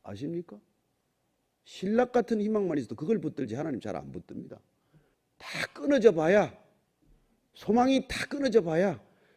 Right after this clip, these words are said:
그때 우리는 전심으로, 젖 먹던 힘까지 하나님을 붙들게 되는 거예요. 그래서 그때 전심으로 붙드는 걸 믿음이라 그래요.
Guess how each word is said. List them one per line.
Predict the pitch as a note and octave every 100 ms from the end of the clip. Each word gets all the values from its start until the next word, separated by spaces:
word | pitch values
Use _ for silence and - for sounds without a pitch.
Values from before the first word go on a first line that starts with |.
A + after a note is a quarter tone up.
| -
그때 | C#4+ D#4+ C4
우리는 | A3 A3+ F#3+
전심으로, | - D#3 A3+ C4 - D#4 B3+ -
젖 | - C#4+
먹던 | E4 E4 - B3
힘까지 | F#3+ B3 A#3+ F3+
하나님을 | E3 F3+ C#3 G#2+
붙들게 | - A2 G#2 F3 E3
되는 | C#2 C#2 F2
거예요. | A#2 D#2+ - - - _ _ _ _ _ _ _ _ _ -
그래서 | D4 C4+ -
그때 | D4+ - D4
전심으로 | - E3 F#3+ - D#4 C#4+ A#3 C#3+
붙드는 | C#3+ - F#3 G#3
걸 | A#3 F#3+
믿음이라 | F#2+ A#2 A2 F2 -
그래요. | G1+ G1+